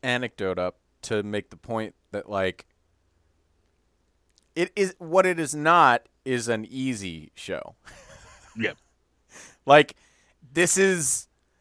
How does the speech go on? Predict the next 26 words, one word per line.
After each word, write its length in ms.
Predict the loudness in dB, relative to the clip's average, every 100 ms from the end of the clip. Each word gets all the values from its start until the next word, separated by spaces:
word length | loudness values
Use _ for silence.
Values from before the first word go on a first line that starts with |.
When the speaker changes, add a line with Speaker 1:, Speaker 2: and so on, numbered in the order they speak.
| _ 2
Speaker 1:
this 220 | 4 2
feels, 720 | 0 4 4 4 0 -8 -16 _ _ _ _ _ _ _ -20 -20 -20 -20 -16
this 180 | -12 -8
is, 80 | -10 -8 -6 -6 -6 -2
perhaps 340 | 0 0 0
this 340 | -8 -10 -12 -14
is 180 | -14 -10
weird. 320 | -4 -4 -6
We'll 100 | -10
see 140 | -6
if 100 | -6
it 80 | -6
makes 200 | -10 -12
sense 260 | -12 -12 -14
to 100 | -14
you. 80 | -18 -20 _ _ _ _ 0
Um, 380 | 2 2 -2 -10 _ _ _ -2
I 80 | -2
feel 280 | 2 2 6
like 400 | 6 6 -4 _ _ _
this 220 | -2 0
is 420 | 0 -2 -4 -8 -10 _
very 300 | -4 2 2
clearly, 400 | 0 -2 0 0
like, 380 | 2 2 0 _ _ _ _ _
material 800 | -10 -8 -6 -4 -2 -2 -4 -6